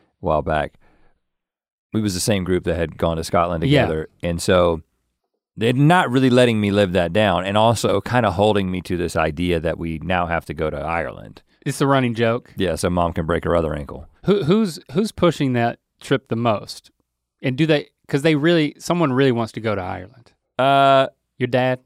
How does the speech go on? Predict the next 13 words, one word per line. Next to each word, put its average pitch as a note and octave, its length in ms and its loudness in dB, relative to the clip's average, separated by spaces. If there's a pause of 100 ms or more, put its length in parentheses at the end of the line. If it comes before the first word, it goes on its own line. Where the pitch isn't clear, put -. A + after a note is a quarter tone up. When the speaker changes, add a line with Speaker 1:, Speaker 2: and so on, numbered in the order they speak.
Speaker 1:
my E3 160 4
dad C#3+ 380 2
Speaker 2:
Your A2+ 120 4
brother? B2+ 300 2
Speaker 1:
definitely F2+ 260 -4
mentions F#2+ 440 -2
it E2 120 -6
more F2 320 0
than D#2 180 -6
anyone. D#2 460 -12
Speaker 2:
It's E3+ 220 -2
hilarious, E3 640 -4
man. G2+ 280 -8